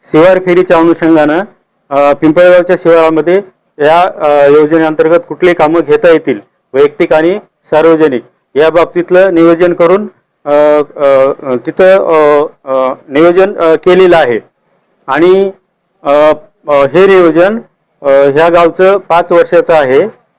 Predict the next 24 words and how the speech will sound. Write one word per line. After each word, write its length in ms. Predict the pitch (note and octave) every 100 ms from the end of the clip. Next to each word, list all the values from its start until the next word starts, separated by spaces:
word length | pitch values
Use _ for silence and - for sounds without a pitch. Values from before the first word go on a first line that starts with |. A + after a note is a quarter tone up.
| _ -
आणि 160 | C#3+
ह्या 200 | D#3 F3
पाच 300 | F3 F3 E3+
वर्षाचं 580 | F3 E3+ F3+ E3+ F3+ F#3
नियोजन, 460 | E3+ E3+ D#3+ F3+ G3 _ _ -
अ, 80 | D3
केल्यानंतर 720 | - E3 F3 E3+ E3+ D#3+ B2+
जे 200 | A#2 D#3+
काही 180 | F3+ F#3+
कामं 360 | F#3 E3 E3+
गावकरी 340 | E3 D#3+ D#3 E3+
घेतील, 420 | D3+ D3 D#3 G#2+ _ _ _ _ _ -
तर 300 | E3 F3 F#3
त्या 240 | F3+ F3+
अनुषंगानं, 720 | F3+ F#3+ F#3 F3+ F3+ E3+ F#3 A3+ - _ _ _ _ -
अ, 240 | D3 D#3
कामं 340 | D3+ E3 F#3
घेतल्यानंतर 760 | F3+ F3 F3+ F#3 F3+ F3 G3+ G#3+ - _ _ _
इथं, 420 | D3 D3+ F#3+ G3 G#3
अ, 560 | F3+ D#3+ D#3 D#3 D#3 E3 _
एकतर 300 | D#3 D3+ F#3
वृक्ष 260 | F3 E3+ -
लागवड 400 | F3+ F3 F3+ F3+
होईल 360 | D#3+ E3 E3+